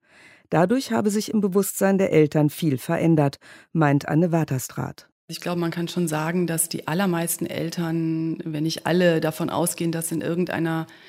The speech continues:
Speaker 2: Form ein Weg gefunden werden sollte, dass beide Eltern in der Verantwortung bleiben, auch in der konkreten Betreuung. Wie das aufgeteilt wird, ist sehr, sehr unterschiedlich. Aber auch wenn es so ist, dass,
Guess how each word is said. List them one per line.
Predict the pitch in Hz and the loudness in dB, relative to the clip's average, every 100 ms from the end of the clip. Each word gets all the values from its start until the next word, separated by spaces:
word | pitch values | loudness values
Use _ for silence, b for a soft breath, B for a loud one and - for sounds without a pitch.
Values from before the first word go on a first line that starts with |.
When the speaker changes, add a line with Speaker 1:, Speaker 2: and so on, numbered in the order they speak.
| B B - | B B -14
Speaker 2:
Form | - - 175 170 170 170 165 160 B B _ | -8 -2 0 2 2 0 0 -4 B B _
ein | 139 160 | 0 2
Weg | 175 214 | 2 2
gefunden | 185 - 196 190 180 | -6 -2 0 0 0
werden | 175 175 | 0 0
sollte, | 170 165 170 175 | 0 0 0 -2
dass | 165 160 - - - - - | -4 -2 -2 -4 -6 -12 -6
beide | 156 165 | -4 -2
Eltern | 165 175 165 | -2 0 0
in | |
der | 170 | -2
Verantwortung | 165 - 170 165 165 - 170 165 165 | -2 -2 -2 -2 -4 -4 -4 -4 -4
bleiben, | 156 156 196 | -4 -2 -2
auch | - 170 175 | 0 -2 0
in | |
der | 165 | -4
konkreten | 165 170 - - 175 | -4 -6 -6 -4 -2
Betreuung. | 165 - 160 175 214 254 285 B B B B | -4 -4 -2 0 2 2 0 B B B B
Wie | 180 | -2
das | 175 - | -2 0
aufgeteilt | - 190 202 185 180 175 | 0 0 -2 -2 -2 -2
wird, | 175 | -4
ist | 175 | -4
sehr, | - 180 | -2 0
sehr | 175 | 2
unterschiedlich. | 170 214 240 - 247 233 254 247 - - B B B B B B B _ | 2 0 -2 -4 -6 -6 -4 -6 -6 -14 B B B B B B B _
Aber | 175 170 156 | -2 2 2
auch | 180 | 2
wenn | 190 190 | 2 0
es | 180 | 0
so | 180 | 0
ist, | 180 180 | -2 -2
dass, | 175 170 - - - | -4 -4 -6 -8 -10